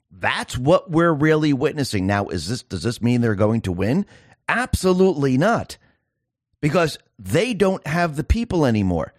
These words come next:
They've lost the people. They've lost the narrative. Yes, they're gonna try to get it back, but it won't be possible.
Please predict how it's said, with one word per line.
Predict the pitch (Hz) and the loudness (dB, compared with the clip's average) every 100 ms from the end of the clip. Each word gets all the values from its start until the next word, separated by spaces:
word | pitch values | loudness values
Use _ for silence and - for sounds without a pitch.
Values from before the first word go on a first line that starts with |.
| - | -8
They've | 139 196 | -6 -2
lost | 160 185 233 - | 2 2 2 -2
the | 143 | 0
people. | 127 110 101 | 0 2 0
They've | 104 | 0
lost | 101 117 - | 2 0 0
the | 127 | 0
narrative. | 139 190 135 85 - - | 2 2 0 -4 -14 -10
Yes, | - 311 254 | -2 -2 0
they're | 143 | -2
gonna | 143 120 | 0 0
try | - 104 | 0 -2
to | |
get | 87 85 | -2 -4
it | - | 0
back, | 233 135 - - _ _ - | 0 0 -6 -16 _ _ -2
but | 139 | 0
it | 131 - | -2 -2
won't | 143 165 - | -2 -2 -4
be | 139 | -4
possible. | 139 - - 113 - 82 78 - | 0 0 2 0 0 -4 -4 -8